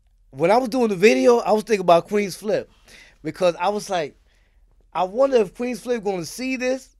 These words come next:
the video, and be like, "Hold up, who Cat talking about?" <laughs> 'Cause the way it was, the way I wrote the song was there was this one dude, he was a mass manipulator. And then he had dudes going against each other.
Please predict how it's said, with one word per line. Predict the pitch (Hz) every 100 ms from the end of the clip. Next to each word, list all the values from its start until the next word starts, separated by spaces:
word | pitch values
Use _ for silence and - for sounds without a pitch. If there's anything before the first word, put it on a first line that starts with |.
| _ _ _
the | 151 156
video, | 147 233 226 165 139 143 - _ _ 143
and | 139
be | 147
like, | 131
"Hold | 151 147
up, | 123 90 _ _ _ _ _ _ _ _ _ _ _ _
who | 165
Cat | 147 165 -
talking | - 143 120 104
about?" | 87 85 _ _ _ _
<laughs> | - 427 480 906 508 - 392 - - - 113 - 110
'Cause | 214 190
the | 196
way | 262 277
it | 240
was, | 240 240 214 170
the | 175
way | 180 240 247
I |
wrote | 208 226 233
the | 185
song | - 214 220 226 254 - _ - - - -
was | 170 165
there | 151 202
was | 175
this | 165
one | 139 180 214 175
dude, | 190 185
he | 156 165
was | 165
a | 156
mass | 139 160 175 -
manipulator. | 160 151 - 123 117 98 80 _ _ _ _ _ _ _ - _ -
And | 123
then | 139
he | 143 156
had | 156 151 127
dudes | 160 175 151
going | 165 165 160
against | 147 151 160 -
each | 135 -
other. | 120 85